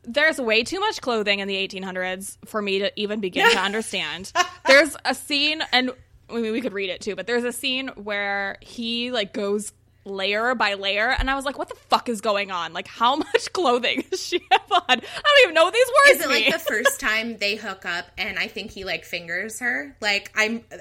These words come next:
Speaker 2: I'm pretty sure, like, when he, like, rips off her, her shift, her shift.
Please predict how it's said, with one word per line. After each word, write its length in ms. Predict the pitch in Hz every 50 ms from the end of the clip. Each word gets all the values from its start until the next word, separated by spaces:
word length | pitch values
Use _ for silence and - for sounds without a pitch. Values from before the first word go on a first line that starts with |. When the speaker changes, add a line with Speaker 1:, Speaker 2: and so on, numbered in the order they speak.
| -
Speaker 2:
I'm 160 | - 233 247 254
pretty 300 | 240 254 233 208 262 302
sure, 520 | 302 - - 277 247 247 247 254 254 262 254 _ _ _ _ _ _ _ _ _ _ _ _ _ -
like, 180 | 226 247 247 240
when 100 | 277 269
he, 80 | 277
like, 160 | 285 262 247 202 196
rips 340 | 208 220 226 - - - -
off 340 | 247 247 262 269 269 -
her, 360 | - - 233 208 202 196 - -
her 140 | - 208 202
shift, 840 | 185 - - - - - - 98 214 - - - - - - - - - -
her 180 | - - 277 208
shift. 800 | - - - - - - 233 220 226 - - - - - - -